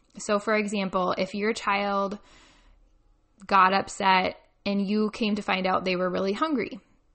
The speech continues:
but they weren't able to tell you, "I'm getting hungry." It just all of a sudden meltdown. You finally get to the end of it. "I'm so hungry." Okay.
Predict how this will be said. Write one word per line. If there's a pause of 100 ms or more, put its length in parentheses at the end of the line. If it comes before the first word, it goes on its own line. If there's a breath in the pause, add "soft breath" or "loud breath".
(600)
but
they
weren't
able
to
tell
you, (280)
"I'm
getting
hungry."
It
just
all
of
a
sudden (380)
meltdown. (440 loud breath)
You
finally
get
to
the
end
of
it.
"I'm
so
hungry." (580 loud breath)
Okay.